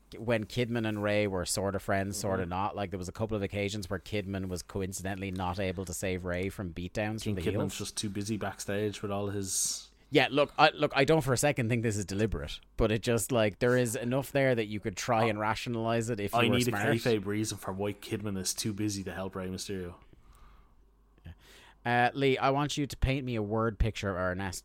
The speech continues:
Speaker 1: our next, uh, flashback to Nitro. This is the Lou's Septic Services angle.
Speaker 2: Well, I mean, it's lit-, literally
Speaker 1: So.
Speaker 2: shit.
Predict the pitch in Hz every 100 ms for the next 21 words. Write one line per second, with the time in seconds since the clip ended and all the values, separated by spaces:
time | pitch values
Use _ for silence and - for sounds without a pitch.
0 | - 101 92 92 95 - - 90 82 -
1 | 95 90 - 90 80 - 92 87 85 -
2 | 76 80 87 92 85 87 80 82 101 117
3 | 110 110 - - 101 - 104 - 95 90
4 | 90 - 85 - 80 73 - - _ _
5 | _ _ 110 104 104 92 131 135 - 90
6 | 127 131 110 98 - - 123 110